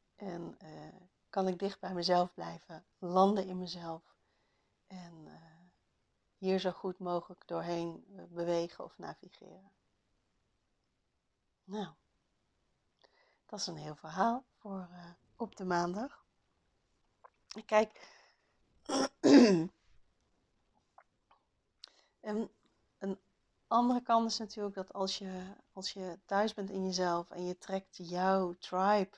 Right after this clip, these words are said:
mensen aan, die, eh, op dezelfde manier in het leven staan, eh,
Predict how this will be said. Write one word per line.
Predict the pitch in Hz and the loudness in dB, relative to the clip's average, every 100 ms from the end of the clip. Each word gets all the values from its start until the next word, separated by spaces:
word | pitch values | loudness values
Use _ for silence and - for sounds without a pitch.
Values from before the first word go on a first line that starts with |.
| - | -10
mensen | 180 202 226 - - | -4 -4 -2 -4 -6
aan, | 165 160 165 _ _ _ _ _ _ _ 180 | -12 -14 -20 _ _ _ _ _ _ _ -10
die, | 175 170 170 170 | -8 -6 -8 -8
eh, | 175 165 | -10 -12
op | 185 | -10
dezelfde | 185 180 190 185 185 | -6 4 4 4 -6
manier | 180 175 | -6 -6
in | 170 | -6
het | 180 | 0
leven | 185 190 185 | 2 2 0
staan, | - 175 175 175 175 165 | -12 -10 -8 -6 -6 -10
eh, | 170 | -16